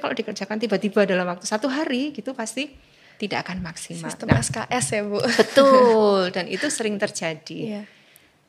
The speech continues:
Speaker 1: Saya tadi menyatakan bahwa bagian ini ti-, paling sulit dilakukan. Karena ini bagian ini adalah bagian yang membutuhkan perencanaan dan bagaimana kita melakukannya.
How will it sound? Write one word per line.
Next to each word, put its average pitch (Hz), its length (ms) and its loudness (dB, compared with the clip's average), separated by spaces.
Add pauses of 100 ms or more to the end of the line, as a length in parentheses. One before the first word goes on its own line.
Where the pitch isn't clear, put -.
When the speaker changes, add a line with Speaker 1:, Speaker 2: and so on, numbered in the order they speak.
(680)
Speaker 1:
Saya 254 240 -4
tadi 277 240 0
menyatakan 262 560 0
bahwa 220 480 -2
bagian 196 320 -2
ini 220 160 -4
ti-, 240 200 -12 (240)
paling 220 400 -2 (120)
sulit 226 400 -6
dilakukan. 160 560 -12 (280)
Karena 196 240 -4
ini 247 160 -2
bagian 180 320 -6
ini 202 240 -6
adalah 190 240 -10
bagian 185 480 -8
yang 202 180 -6 (380)
membutuhkan 190 640 -8
perencanaan 170 800 -6
dan 180 160 -6
bagaimana 170 400 -10
kita 214 240 -14
melakukannya. - 760 -12